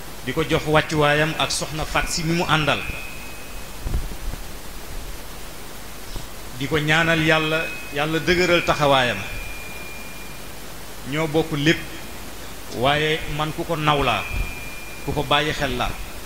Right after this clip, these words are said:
Ndax coono bii muy daj yépp mënoon na ko cee bañ a fekk.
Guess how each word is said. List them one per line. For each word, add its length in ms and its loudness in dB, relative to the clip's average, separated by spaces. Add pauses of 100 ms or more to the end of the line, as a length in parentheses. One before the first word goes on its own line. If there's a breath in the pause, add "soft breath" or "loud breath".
(880)
Ndax 340 -2
coono 260 0
bii 200 -2
muy 160 0
daj 220 2
yépp 160 2
mënoon 260 0
na 100 0
ko 80 -6
cee 140 0
bañ 160 2
a 60 0
fekk. 200 2